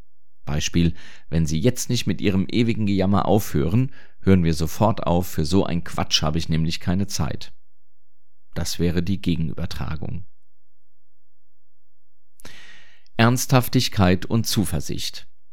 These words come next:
Ein weiterer Punkt zum Thema Neutralität. Es liegt nicht an Ihnen, die Schwere eines Problems zu beurteilen.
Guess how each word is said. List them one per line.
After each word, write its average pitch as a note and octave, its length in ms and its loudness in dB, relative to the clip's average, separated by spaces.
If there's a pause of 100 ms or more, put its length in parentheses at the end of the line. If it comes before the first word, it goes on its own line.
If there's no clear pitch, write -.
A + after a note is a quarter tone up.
(500)
Ein F#2 180 6
weiterer F2 360 4
Punkt - 640 -4
zum D#2+ 240 -2
Thema E2 260 4
Neutralität. E2 960 2 (840)
Es - 160 2
liegt B2 240 2
nicht D3 260 4
an A#2+ 240 4
Ihnen, A#2+ 480 4
die D2+ 140 -2
Schwere F#2+ 500 4
eines D#2+ 240 0
Problems F2+ 600 2
zu E2+ 120 2
beurteilen. - 680 0